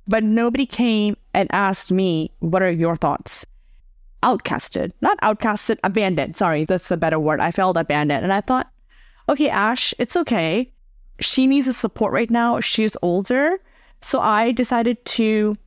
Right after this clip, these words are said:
take a step back from my family. And I love, I love my family to pieces. And for me to do that was a big deal because I thought,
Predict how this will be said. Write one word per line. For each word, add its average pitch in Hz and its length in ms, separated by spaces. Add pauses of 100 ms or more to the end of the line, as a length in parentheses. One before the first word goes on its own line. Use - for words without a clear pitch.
(120)
take 277 140
a 285 60
step 233 220
back 202 260
from 185 540
my 180 200
family. 160 480
And 208 120
I 226 80
love, 226 380 (100)
I 185 160
love 202 640
my 196 360
family 185 920 (200)
to - 160
pieces. 165 640 (460)
And 190 180
for 226 100
me 226 220
to 208 180
do 202 260
that - 580 (480)
was 208 300
a 196 140
big 175 320
deal 175 300
because 185 320
I 185 140
thought, - 500